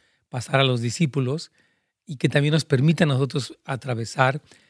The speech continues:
Ayer decíamos que hay algunas tormentas que nosotros nos provocamos, solitos nos metimos, como dicen, en camisa de, de once varas, ¿verdad? Y nos complicamos la vida demasiado y a veces eso, pues, tiene consecuencias, aunque también allí,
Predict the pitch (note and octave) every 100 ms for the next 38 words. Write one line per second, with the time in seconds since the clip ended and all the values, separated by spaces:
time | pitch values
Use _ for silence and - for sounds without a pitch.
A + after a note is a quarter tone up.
0 | _ - C3+ C#3+ D#3+ D3+ - D3+ D#3 E3+
1 | D#3+ D3 C#3 D3 C#3+ C3+ C#3 C#3 D3+ A#2+
2 | B2+ A2+ G#2+ C3+ D#3 E3+ _ _ _ _
3 | _ C3 C3+ C3 D3 C3 A#2 A2 C#3 C3+
4 | - B2 A#2+ C3 B2+ - B2+ A2+ B2 B2
5 | C3+ B2 - C3 B2+ A#2+ B2 A#2 C3 C3
6 | B2+ _ _ _ _ _ - A#2+ A#2+ C3
7 | C#3+ B2+ A2 - A2 B2 C3+ C3 A#2+ A2+
8 | A#2+ B2 A#2 - _ _ _ _ C#3 A#2+
9 | A2 - C3+ B2+ D3+ - _ _ _ _
10 | _ C3+ B2 B2+ B2+ A#2 C3 C#3 B2 A#2
11 | C3+ - B2+ A2 D3+ C3+ - A#2+ A2+ D3+
12 | D3 D3+ - C#3+ A#2 C3 C#3 C#3+ D#3+ A3
13 | A3+ C#3+ D#3+ A3